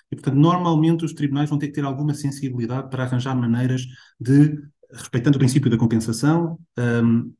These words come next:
ainda assim agilizar um bocadinho, facilitar um bocadinho a prova,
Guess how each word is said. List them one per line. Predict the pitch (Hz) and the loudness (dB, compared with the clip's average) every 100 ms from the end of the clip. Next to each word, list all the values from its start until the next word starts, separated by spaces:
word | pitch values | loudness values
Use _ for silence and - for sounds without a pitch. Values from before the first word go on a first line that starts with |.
| _ _ | _ _
ainda | 127 147 139 | 2 4 4
assim | 127 151 147 | 2 2 2
agilizar | 135 151 139 131 | 2 0 0 0
um | 135 | -2
bocadinho, | 127 120 131 | -2 -2 -2
facilitar | 151 - 135 143 | -4 -6 -6 -6
um | 135 | -6
bocadinho | 127 123 131 | -6 -4 -4
a | 123 | -4
prova, | 123 127 127 | -4 -4 -4